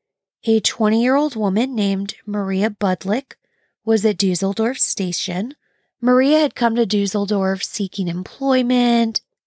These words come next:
She needed a place to live, all that jazz. An unnamed man approached her, and after speaking with her for a little bit,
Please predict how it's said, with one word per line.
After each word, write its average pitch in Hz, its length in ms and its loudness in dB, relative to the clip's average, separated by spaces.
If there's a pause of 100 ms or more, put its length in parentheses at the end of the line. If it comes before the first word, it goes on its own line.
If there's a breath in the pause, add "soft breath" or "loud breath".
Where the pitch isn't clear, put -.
She - 200 -10
needed 180 160 -4
a 185 40 -14
place 180 320 -8
to 196 80 -8
live, 208 280 -2
all 185 140 -6
that 214 180 -8
jazz. 226 380 -10 (960)
An 277 140 2
unnamed 254 460 2
man 208 520 2
approached - 560 -4
her, 220 260 -4 (480)
and 226 320 2
after 214 340 -2
speaking 202 600 -2
with 196 160 -2
her 202 160 -8
for 202 160 -8
a 196 80 -2
little 190 260 -2
bit, 180 400 0